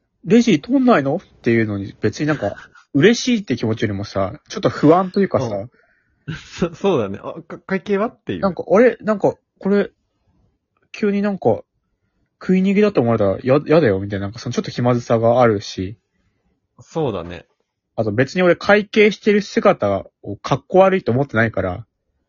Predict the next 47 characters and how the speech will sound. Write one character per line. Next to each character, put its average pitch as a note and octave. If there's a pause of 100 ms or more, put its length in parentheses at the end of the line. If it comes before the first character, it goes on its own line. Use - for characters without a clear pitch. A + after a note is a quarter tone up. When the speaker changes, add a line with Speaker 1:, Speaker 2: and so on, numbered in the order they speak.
(640)
Speaker 1:
行 A#3
為 F#3
と A2+
し -
て G#2+
別 F#2+
に G2+
当 B2+
た E3
り F#3
前 F#3
す -
ぎ、 -
歩 F3
く -
み A2+
た G#2
い G2
な G#2+
も C3+
ん -
だ A2
と -
思 G#2
っ G2
て G#2
る G2+
か -
ら、 B2+
歩 D3+
く -
行 G#2
為 F#2
み F2+
た G#2+
い G#2
な A2
も G2+
ん -
だ -
と G#2
思 G2
っ -
て -
る F#2+
か -
ら、 F#2